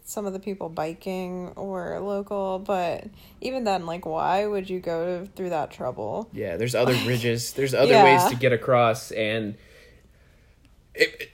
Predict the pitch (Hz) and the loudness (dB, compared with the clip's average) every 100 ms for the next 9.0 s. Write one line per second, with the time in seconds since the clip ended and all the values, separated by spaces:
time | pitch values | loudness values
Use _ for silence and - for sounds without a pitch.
0 | _ 151 160 190 196 160 147 135 131 127 | _ -2 4 6 6 4 2 2 0 0
1 | 113 82 - - - 294 220 151 151 - | 0 -4 -8 -10 -6 0 6 6 6 2
2 | 135 127 - 101 90 104 117 117 - 143 | 0 0 0 -2 -2 -2 -2 -2 -2 -4
3 | 135 127 113 127 117 127 120 - 95 90 | -2 0 0 0 -2 -4 -6 -6 -6 -6
4 | - - 110 107 110 120 127 127 123 127 | -8 -10 -6 -6 -6 -6 -6 -4 -2 -2
5 | 131 101 87 - - 90 101 101 123 120 | -2 -4 -6 -10 -10 -10 -8 -10 -8 -8
6 | 113 107 104 - 104 - 113 117 107 90 | -6 -6 -8 -8 -10 -6 -4 -4 -4 -6
7 | 101 95 - 98 - 104 120 110 73 90 | -6 -8 -8 -8 -8 -10 -10 -10 -12 -12
8 | - 67 85 127 - 113 95 53 50 | -12 -12 -12 -14 -10 -8 -6 -8 -10